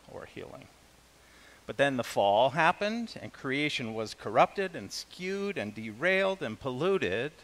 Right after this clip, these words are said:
by this theological construct called sin,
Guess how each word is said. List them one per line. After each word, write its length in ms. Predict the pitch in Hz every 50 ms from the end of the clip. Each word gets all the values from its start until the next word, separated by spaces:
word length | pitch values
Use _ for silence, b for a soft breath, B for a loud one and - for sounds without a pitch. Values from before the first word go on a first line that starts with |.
| - - - -
by 300 | 113 113 107 101 98 101 98
this 380 | 98 104 - - - - - -
theological 680 | - 131 123 120 110 101 95 98 98 95 113 - - 90
construct 800 | - - - 95 90 85 82 - - - 117 131 - - - -
called 320 | - - - 95 95 92 -
sin, 500 | - - - - 98 90 90 127 160